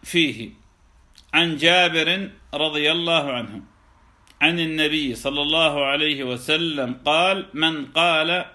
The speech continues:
سبحان الله العظيم بحمده غرست له نخلة في الجنة". قال الترمذي: "حديث حسن". إذن على الإنسان أن يكثر من التسبيح والذكر،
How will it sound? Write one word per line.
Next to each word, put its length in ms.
سبحان 720
الله 460
العظيم 580
بحمده 380
غرست 480
له 300
نخلة 360
في 280
الجنة". 420
قال 240
الترمذي: 580
"حديث 440
حسن". 400
إذن 160
على 160
الإنسان 420
أن 180
يكثر 520
من 120
التسبيح 800
والذكر، 580